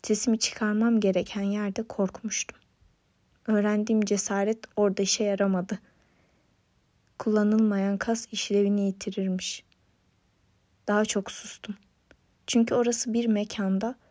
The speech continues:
benim başıma bir şey geldiyse geldi.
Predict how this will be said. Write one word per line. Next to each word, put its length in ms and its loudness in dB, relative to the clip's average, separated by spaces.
benim 280 6
başıma 420 -2
bir 100 0
şey 260 0
geldiyse 540 -2
geldi. 480 -6